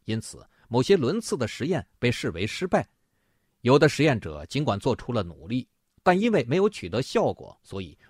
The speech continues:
无法公开发表实验结果。在这种情况下，纯噪声迟早会达到统计显著性水平，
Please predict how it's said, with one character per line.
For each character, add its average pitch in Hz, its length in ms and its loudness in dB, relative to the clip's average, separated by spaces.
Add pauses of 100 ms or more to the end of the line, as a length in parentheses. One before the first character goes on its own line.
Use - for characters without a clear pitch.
(100)
无 247 240 2
法 104 220 -2
公 202 200 0
开 156 200 0
发 170 200 -2
表 73 200 -10
实 - 200 -8
验 104 180 -4
结 98 200 -8
果。 - 240 -16 (520)
在 202 120 4
这 254 140 4
种 151 160 2
情 - 180 -4
况 151 140 0
下， 131 180 -2 (340)
纯 165 280 -4
噪 180 240 2
声 175 300 -4 (140)
迟 240 180 0
早 123 160 0
会 127 160 -2
达 127 160 0
到 123 140 2
统 107 280 -10
计 185 200 -6
显 85 260 -14
著 196 180 -2
性 117 200 -6
水 - 180 -18
平， 92 240 -16